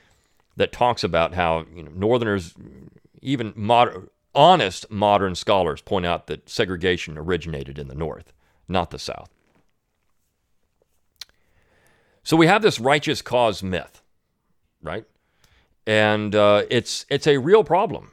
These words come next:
It is the greatest problem facing the interpretation of the war, because if you didn't have that,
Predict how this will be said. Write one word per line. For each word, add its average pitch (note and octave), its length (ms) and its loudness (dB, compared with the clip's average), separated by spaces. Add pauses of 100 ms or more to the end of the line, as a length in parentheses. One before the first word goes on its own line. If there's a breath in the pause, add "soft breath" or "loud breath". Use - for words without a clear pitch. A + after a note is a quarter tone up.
It C#3+ 140 2
is D3 180 0
the B2+ 120 -2
greatest C3 420 2
problem G#2+ 380 2
facing D#2+ 640 -2 (1600)
the G#2 280 2
interpretation G2 760 0
of E2+ 140 -4
the F2 80 -4
war, E2+ 320 -2
because E2+ 320 -4
if G2 100 -12
you A#2+ 80 -10
didn't E3 280 -2
have F#2+ 480 -4
that, A2 480 0